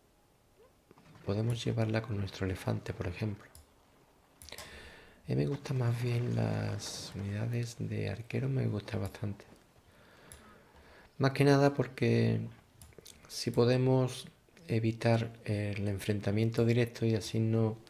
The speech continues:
no son dañadas. Ya tenemos aquí esta gente dando caña. Nos han dado mucho.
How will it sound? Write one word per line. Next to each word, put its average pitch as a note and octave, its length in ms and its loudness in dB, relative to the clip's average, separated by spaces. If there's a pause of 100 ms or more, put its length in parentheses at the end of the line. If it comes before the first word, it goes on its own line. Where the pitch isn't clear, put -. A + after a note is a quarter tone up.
(840)
no G#2 100 -4
son G2 240 -4
dañadas. F2+ 540 -2 (400)
Ya A#2+ 100 0
tenemos A#2 400 2
aquí A2 240 0
esta G#2+ 180 0
gente A2+ 240 2
dando A2+ 220 4
caña. B2+ 200 4 (1300)
Nos G#2 360 -4
han A2+ 180 2
dado A2 360 2
mucho. A#2+ 640 2